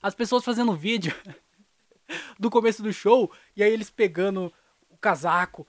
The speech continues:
e sacudindo o casaco, e joga o casaco pra trás, e aí sai desfilando no palco,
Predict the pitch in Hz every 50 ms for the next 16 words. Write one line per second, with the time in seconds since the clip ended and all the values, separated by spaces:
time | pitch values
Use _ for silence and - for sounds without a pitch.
0 | _ _ _ 175 - - 202 - 202 180 143 165 185 180 170 - 165 151 135 147
1 | 147 151 - - 151 143 185 175 - 160 156 165 170 - _ - 151 143 _ 160
2 | 151 147 156 156 143 - _ _ _ _ _ - 160 175 - - 185 175 - -
3 | - 185 170 160 165 165 170 165 160 147 _ - 143 165 175 170 156 - -